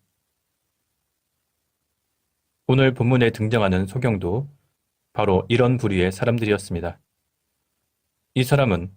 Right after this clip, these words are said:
예수님의 뒤를 따라오면서 "다윗의 자손이여, 저희에게 자비를 베풀어 주십시오." 하고 소리쳤습니다.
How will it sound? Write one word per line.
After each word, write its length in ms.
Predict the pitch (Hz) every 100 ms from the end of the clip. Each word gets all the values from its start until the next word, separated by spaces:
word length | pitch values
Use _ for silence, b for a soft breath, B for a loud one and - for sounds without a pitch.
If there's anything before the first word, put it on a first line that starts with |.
| _ _ _
예수님의 480 | 120 117 131 127 127
뒤를 320 | 120 104 95
따라오면서 800 | 113 120 110 87 82 98 143 143 _ _ _ _ _ _ _
"다윗의 440 | - 117 120 127 120
자손이여, 600 | 110 107 110 95 80 - _ _ _ _ _
저희에게 600 | - 113 107 104 101 98 -
자비를 460 | 117 113 120 123
베풀어 360 | 117 107 117 107
주십시오." 560 | 98 98 - 90 85 - _ _ _ _
하고 340 | 120 120 123
소리쳤습니다. 760 | - 135 135 127 - 85 85